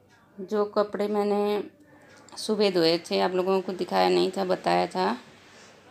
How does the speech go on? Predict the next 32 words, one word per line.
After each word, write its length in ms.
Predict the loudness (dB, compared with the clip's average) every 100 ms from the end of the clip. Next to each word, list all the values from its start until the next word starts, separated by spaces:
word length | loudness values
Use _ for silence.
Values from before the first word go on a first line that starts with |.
| -2
वो 380 | 2 2 0 -2 -10 -20 -10
ये 140 | -2 0
रहे, 280 | 2 0 -2 -8 -16
सूख 320 | -6 -6 -2
गए। 240 | 2 2 2 -10 -20 -20 -20 _ _
और 240 | -10 -6 0
मैंने, 440 | 0 0 0 -2 -6 -20 -20 -20 _ -20 _ _ -20 -20 -12
आजकल 260 | -10 -8 -6
तो 100 | -4
जल्दी 260 | -4 -4
से 100 | -6
सूख 180 | -10 -10 -6
जाते 240 | -6 -4
हैं 100 | -4
कपड़े, 320 | -4 -6 -8 -8 -14 -20 -20 -20 -6
मैंने, 460 | -2 0 0 -2 -4
अ, 540 | -6 -4 -2 0 0 -2
उठा 260 | -2 -2
के 160 | 0 0
यहाँ 140 | 0
पे 120 | 0
रख 180 | -2 -2 -4
दिया 200 | -4 -2
है, 180 | -4 -6 -12 -20 -20 _ _ _ _ -20 -20 _ _ -20 -20 -20 -20 -4
तार 180 | -2 -2
में 120 | -4
से 140 | -4
निकाल 380 | -4 -2 -2 -2
के 140 | -4 -4
यहाँ 340 | -2 -2 -2
रख 220 | -6 -8
दिया। 420 | -8 -4 -2 -4